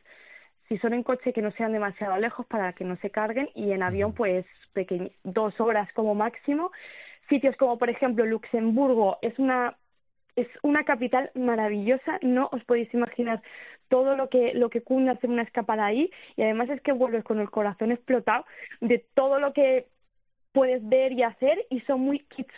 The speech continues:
Speaker 1: friendly, o sea que,
Speaker 2: Ujú.
Speaker 1: mm, está todo, hasta las tiendas
Speaker 2: Ujú.
Speaker 1: tienen un pequeño rinconcito para los más pequeños. Asombra mucho y es un destino que la gente no conoce mucho y no se atreve a ir porque piensa que es algo en plan aburrido, porque es muy peque-, es un país muy pequeñito,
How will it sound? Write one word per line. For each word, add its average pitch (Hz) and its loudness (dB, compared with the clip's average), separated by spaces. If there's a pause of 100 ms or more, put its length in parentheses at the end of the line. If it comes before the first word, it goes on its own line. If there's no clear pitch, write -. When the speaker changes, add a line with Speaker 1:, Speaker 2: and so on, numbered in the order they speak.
Speaker 1:
friendly, 247 0
o 247 -4
sea 208 -2
que, 202 -4
Speaker 2:
Ujú. 233 -2
Speaker 1:
mm, 220 -2 (120)
está 233 -2
todo, 247 -4
hasta 233 -4
las 220 -2 (180)
tiendas 349 -2 (440)
Speaker 2:
Ujú. 101 -10
Speaker 1:
tienen 285 4
un 294 2
pequeño 277 2
rinconcito 262 0
para 247 0
los 226 -2
más 226 -2
pequeños. 214 -2 (240)
Asombra 277 -2
mucho 302 -2 (140)
y 247 -2
es 247 -2
un 302 -2
destino 277 -2 (460)
que 254 4
la 226 2
gente 277 0
no 254 -2
conoce 277 0
mucho 269 0
y 277 2
no 254 2
se 262 -2
atreve 240 0
a 214 0
ir 196 0
porque 196 -2
piensa 220 -2
que 240 -2
es - -8
algo 233 2
en 220 0
plan 226 0
aburrido, 233 0
porque 233 -2
es 226 0
muy 233 0
peque-, 226 -4
es 220 -4
un 233 0
país 233 0
muy 233 2
pequeñito, 240 0